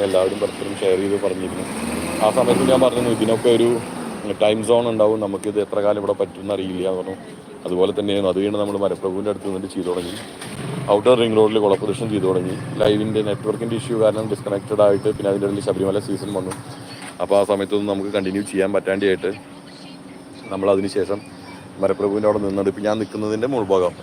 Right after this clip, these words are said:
ദാ ഇവിടെ നിന്നിട്ടാണ് നമ്മൾ ലൈവ് ചെയ്തിരുന്നത്. പക്ഷേ ഇപ്പോൾ അവിടെയും പറ്റാണ്ടായി. അപ്പോൾ അതിന് ശേഷം ഇപ്പോൾ നമ്മൾ പുറത്ത് നിന്ന് ചേർന്നിട്ടാണ്. ഇനിയിപ്പോൾ എത്ര കാലം ഇവിടെയൊക്കെ നിന്ന് ഇത് ചെയ്യാൻ പറ്റുമെന്ന് അറിയില്ല. ഗുരുവായൂരമ്പലം വളർന്നുകൊണ്ടിരിക്കുകയാണ്. ഒരു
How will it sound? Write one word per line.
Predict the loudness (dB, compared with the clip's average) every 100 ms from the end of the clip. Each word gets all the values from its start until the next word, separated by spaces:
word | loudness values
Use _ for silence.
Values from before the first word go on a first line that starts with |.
| -2
ദാ | -2
ഇവിടെ | 0 0
നിന്നിട്ടാണ് | 0 2 2
നമ്മൾ | 2 2
ലൈവ് | 2 0
ചെയ്തിരുന്നത്. | -4 -4 -4
പക്ഷേ | -4 -4 -4
ഇപ്പോൾ | 0 2
അവിടെയും | 2 0 0
പറ്റാണ്ടായി. | 0 0 2 2 0 -4 -4 -4 -4 -6 -6 -8 -8 0
അപ്പോൾ | 2
അതിന് | 2 2 0
ശേഷം | 2 2
ഇപ്പോൾ | 0
നമ്മൾ | 0 0 -2 -2
പുറത്ത് | -4 -2
നിന്ന് | -4 0
ചേർന്നിട്ടാണ്. | 2 2 2 2 2 -2 -4
ഇനിയിപ്പോൾ | -2 4 4
എത്ര | 6 6
കാലം | 6 4
ഇവിടെയൊക്കെ | 4 2 2
നിന്ന് | -2 -4
ഇത് | -2
ചെയ്യാൻ | 0 2
പറ്റുമെന്ന് | 2 -2 0
അറിയില്ല. | 2 2 0 0
ഗുരുവായൂരമ്പലം | 2 2 2 0 0
വളർന്നുകൊണ്ടിരിക്കുകയാണ്. | 2 0 -2 -4 -4 -4 -4 -6 -10 -12 -14 -14
ഒരു | -6